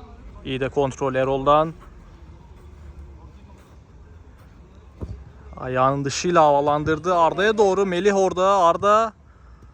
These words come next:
Melih'te kaldı. Abuzer. Bayram. Musa. Sağda Kadir.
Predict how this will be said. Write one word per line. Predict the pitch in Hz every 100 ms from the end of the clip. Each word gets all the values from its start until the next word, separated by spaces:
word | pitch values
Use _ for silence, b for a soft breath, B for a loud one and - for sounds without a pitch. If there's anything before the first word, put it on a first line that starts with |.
| - - - - - - -
Melih'te | 131 135 151 160
kaldı. | 165 143 139
Abuzer. | 135 135 147 170 135 - - - - - - - - - - - - -
Bayram. | 135 135 160 139 120 277 302 302 302 - - - - - - - - - - - - - - - - -
Musa. | 127 123 - 147 127
Sağda | 110 - 165 143 139 147 147 131
Kadir. | 143 165 165